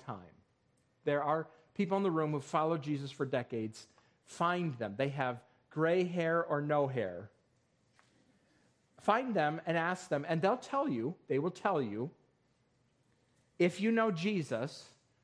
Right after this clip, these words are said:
rock climbing with Jesus is far better than a water slide without him. They'll, t-,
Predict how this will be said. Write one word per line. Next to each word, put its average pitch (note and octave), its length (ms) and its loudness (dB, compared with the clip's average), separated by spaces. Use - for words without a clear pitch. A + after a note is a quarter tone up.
rock F#3 560 0
climbing F3+ 600 0
with D#3+ 420 2
Jesus B2 640 -2
is D3+ 240 4
far F#3 480 2
better D3+ 340 0
than C#3 140 -2
a C3 60 0
water C3+ 380 2
slide B2+ 400 -2
without A#2 360 -2
him. F2 160 -18
They'll, D3 100 -2
t-, - 160 -4